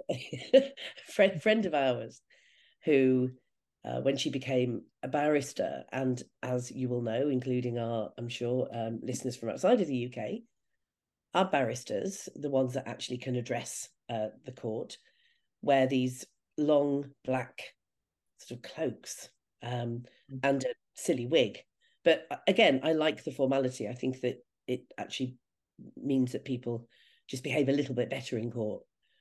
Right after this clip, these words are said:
Speaker 2: Mm-hmm.
Speaker 1: And it was a really boiling hot day.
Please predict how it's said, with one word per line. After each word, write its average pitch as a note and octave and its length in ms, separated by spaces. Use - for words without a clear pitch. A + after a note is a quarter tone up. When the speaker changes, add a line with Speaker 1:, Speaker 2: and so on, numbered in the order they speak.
Speaker 2:
Mm-hmm. D#3+ 240
Speaker 1:
And - 200
it F3 120
was D#3+ 140
a E3 100
really G3+ 400
boiling E3+ 400
hot C3+ 200
day. G#2+ 360